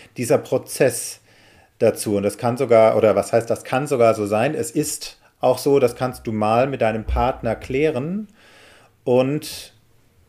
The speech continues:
ein paar Wochen oder ein paar Monate oder auch ein Jahr später irgendwas passiert und du musst es wieder klären. Also das ist nicht so, dass das einmal in Stein gemeißelt ist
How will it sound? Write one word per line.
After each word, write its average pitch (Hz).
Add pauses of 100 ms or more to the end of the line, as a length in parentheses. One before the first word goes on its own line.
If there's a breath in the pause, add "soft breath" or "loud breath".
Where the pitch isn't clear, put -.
(500)
ein 113
paar 131
Wochen 151
oder 123
ein 117
paar 117
Monate 143
oder 117
auch 113
ein 127
Jahr 113
später 131
irgendwas 127
passiert 135
und 127
du 120
musst 123
es 113
wieder 120
klären. 92
Also 104
das 110
ist 120
nicht 135
so, 143
dass 113
das 117
einmal 123
in 110
Stein 127
gemeißelt 113
ist 147